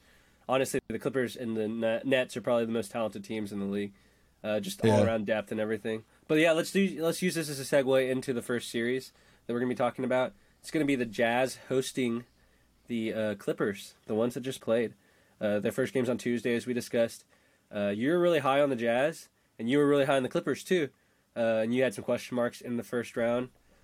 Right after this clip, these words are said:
Speaker 1: uh, during the preview episode we had. What, what, what do you think about this series now after seeing round one?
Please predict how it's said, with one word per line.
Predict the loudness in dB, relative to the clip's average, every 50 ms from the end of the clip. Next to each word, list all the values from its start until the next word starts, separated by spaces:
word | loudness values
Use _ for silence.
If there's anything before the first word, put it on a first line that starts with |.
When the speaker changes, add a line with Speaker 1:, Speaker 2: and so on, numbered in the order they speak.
| _ _ -6
Speaker 1:
uh, | -4 -2 -2 -2
during | -4 -4 -2 0 0 2 2
the | -2
preview | -4 -4 -4 -2 -2 0 0 0 -2 -2 -4 -10 _ _ _ _ _ _ -12
episode | -10 -8 -8 -2 0 0 0 0
we | 0 0
had. | 0 0 0 0 -2 -4 -10 -16 -16 -18 -18 -20 -20 -14 -4
What, | 2 2 4 4 4
what, | 2 2 2 2
what | 2
do | 0
you | -2
think | -2 -2 -4 -4
about | -2 -4 -4 -4
this | -4 -8 -8 -6
series | -4 -2 -2 -2 -2 -4 -4 -4
now | -2 -2 0 0 -2
after | -2 -4 -6 -10 -10 -8
seeing | -6 -6 -4 -4 -2
round | -2 0 0 0 0 0
one? | -2 -2 -2 -4 -6